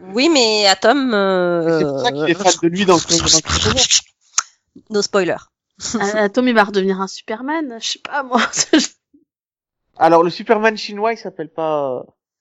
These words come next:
Speaker 1: Hein ?
Speaker 3: Hein ?
Speaker 2: Oui, il y a un Superman chinois.
Speaker 3: Oui, non, mais
Speaker 1: D'accord.
Speaker 3: c'est pas grave, laisse tomber.
Speaker 1: Enfin, bon, la suite, euh, non, de toute façon, on résolu-, on résolvera cette, euh, c-, cette énigme avec le, le mini-pod de, de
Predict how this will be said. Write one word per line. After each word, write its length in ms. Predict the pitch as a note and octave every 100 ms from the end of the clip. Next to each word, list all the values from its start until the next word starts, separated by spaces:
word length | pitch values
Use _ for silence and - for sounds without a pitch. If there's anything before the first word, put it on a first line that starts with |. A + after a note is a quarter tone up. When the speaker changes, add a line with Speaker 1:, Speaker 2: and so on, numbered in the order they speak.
| -
Speaker 1:
Hein ? 280 | G#3 G#3+ D4 C#4+ _ B3
Speaker 3:
Hein ? 440 | C4 D4+ F#4 G#4 G4 _ _ _ _ _ _
Speaker 2:
Oui, 160 | G3 G#3
il 40 |
y 40 | F#3
a 60 |
un 40 | E3+
Superman 420 | F3+ F3+ E3+ E3
chinois. 300 | E3 D#3 D3+ _ _ _ _ _ _ _
Speaker 3:
Oui, 200 | A3+ A3
non, 120 | G#3 G3
mais 60 |
Speaker 1:
D'accord. 160 | G3+ A#3+
Speaker 3:
c'est 60 |
pas 160 | G3+ G3+
grave, 260 | G3+ F#3 F3
laisse 160 | G#3 G3
tomber. 280 | G3+ F3+ E3+ - - - _ - - _ _ _ _ _ _ _ _ _ _
Speaker 1:
Enfin, 140 | A3+ G#3
bon, 200 | A#3 A3+
la 140 | G3 G#3+
suite, 360 | - C4+ -
euh, 300 | A3+ G#3+ G3+
non, 200 | G#3+ G3
de 60 | D#3
toute 120 | -
façon, 160 | F#3 -
on 120 | G3
résolu-, 420 | G3+ G#3 G3 F#3+ -
on 180 | F#3 F#3+
résolvera 760 | G3+ G#3+ G#3+ G3 G3 F#3 F#3+
cette, 340 | G3+ E3+ - E3+
euh, 300 | E3 D3+ D3 - - _ -
c-, 180 | - -
cette 300 | - F3+ F#3+
énigme 480 | F3+ F3+ G#3 G3
avec 420 | F3+ D#3+ D#3 E3+ -
le, 260 | D3+ D3
le 200 | - F3
mini-pod 420 | F3 F#3 E3 E3+
de, 100 | E3+
de 400 | D#3+ D3+ C#3+ C#3+